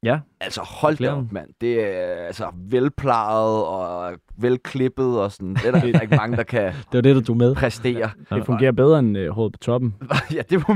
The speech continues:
Speaker 2: man sige. <laughs> Det kan være, han kan få rykket noget af det deroppe
Speaker 3: Ja.
Speaker 2: fra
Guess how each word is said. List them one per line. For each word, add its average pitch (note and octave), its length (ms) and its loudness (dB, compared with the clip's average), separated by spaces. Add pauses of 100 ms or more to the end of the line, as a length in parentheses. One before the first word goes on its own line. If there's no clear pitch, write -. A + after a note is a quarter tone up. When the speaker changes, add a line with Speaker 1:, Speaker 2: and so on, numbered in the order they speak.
Speaker 2:
man E3+ 160 4 (160)
sige. D#3+ 140 6 (440)
<laughs> - 460 0
Det D3 80 2
kan B2+ 100 4
være, C#3 80 4
han F3 100 0
kan E3+ 120 -2
få D3+ 120 0
rykket D3 360 4
noget D#3 200 4
af C#3+ 160 4
det D#3+ 120 -8
deroppe C3+ 340 0
Speaker 3:
Ja. A#2+ 60 -4
Speaker 2:
fra C#3 160 2